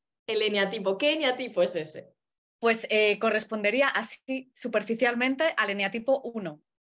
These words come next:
Speaker 2: Que le
Speaker 1: Mm.
Speaker 2: llaman el perfeccionista.
Speaker 1: Que le
Speaker 2: Esa
Speaker 1: llaman
Speaker 2: es
Speaker 1: el
Speaker 2: otra cosa
Speaker 1: perfeccionista.
Speaker 2: muy curiosa. En un principio no se quería dar nombres a los números para que no se clasificaran como buenos, malos,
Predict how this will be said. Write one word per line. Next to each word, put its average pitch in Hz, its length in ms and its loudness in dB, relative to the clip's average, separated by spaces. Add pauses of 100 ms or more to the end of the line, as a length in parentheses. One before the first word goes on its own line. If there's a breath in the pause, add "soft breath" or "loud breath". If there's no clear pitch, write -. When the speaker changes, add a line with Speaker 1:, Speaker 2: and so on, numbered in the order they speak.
(340 loud breath)
Speaker 2:
Que 233 120 4
le 247 120 4
Speaker 1:
Mm. - 20 -6
Speaker 2:
llaman 214 280 0
el 262 100 0
perfeccionista. 185 920 -4 (240 loud breath)
Speaker 1:
Que 214 100 -4
le 165 140 0
Speaker 2:
Esa - 0 -
Speaker 1:
llaman 170 240 2
Speaker 2:
es 185 40 2
Speaker 1:
el 180 100 -2
Speaker 2:
otra 240 200 0
cosa 269 340 0
Speaker 1:
perfeccionista. - 60 -20 (300)
Speaker 2:
muy 220 200 0
curiosa. 226 440 2
En 190 60 -2
un 214 100 -6
principio 247 520 -2
no 226 180 -2
se 240 160 -6
quería 226 260 0
dar 226 200 -2
nombres 226 500 -6
a 190 60 -2
los 214 180 -4
números 240 640 -4
para 190 280 0
que 185 120 -2
no 196 140 -6
se 226 320 -2 (300 loud breath)
clasificaran 214 760 -2
como 180 300 -6
buenos, 196 420 -2
malos, 202 500 -4